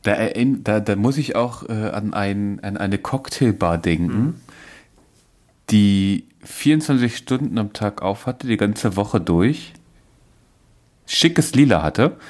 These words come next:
Speaker 1: und keine Lizenz für Alkohol.
Speaker 2: Komisch aber auch.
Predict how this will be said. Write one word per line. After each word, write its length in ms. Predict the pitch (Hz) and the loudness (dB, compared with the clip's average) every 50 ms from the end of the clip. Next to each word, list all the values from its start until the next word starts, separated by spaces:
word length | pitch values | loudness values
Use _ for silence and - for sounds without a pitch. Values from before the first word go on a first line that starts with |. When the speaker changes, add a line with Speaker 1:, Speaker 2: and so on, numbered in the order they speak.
| - - - - - - - - _ _ _ _ _ _ _ _ _ _ - | -20 -20 -20 -20 -20 -20 -20 -20 _ _ _ _ _ _ _ _ _ _ -4
Speaker 1:
und 180 | - 110 98 - | 0 0 0 0
keine 300 | - 87 87 92 104 127 | 0 -2 0 2 4 4
Lizenz 440 | 131 135 127 - - 113 113 123 - | 4 2 0 0 -2 -2 -2 -2 -4
für 200 | - - 104 - | -4 -4 -2 0
Alkohol. 560 | 87 110 165 175 - - 90 82 78 73 76 80 - - _ _ | 0 0 -2 -2 -2 -4 -4 -2 -4 -4 -4 -6 -10 -20 _ _
Speaker 2:
Komisch 420 | - - 147 160 165 160 151 - | -6 -4 -4 -2 -2 -4 -4 -2
aber 240 | 160 135 117 120 117 | -2 -2 -2 -2 -4
auch. 300 | 117 113 117 117 113 - | -2 -4 -4 -6 -8 -14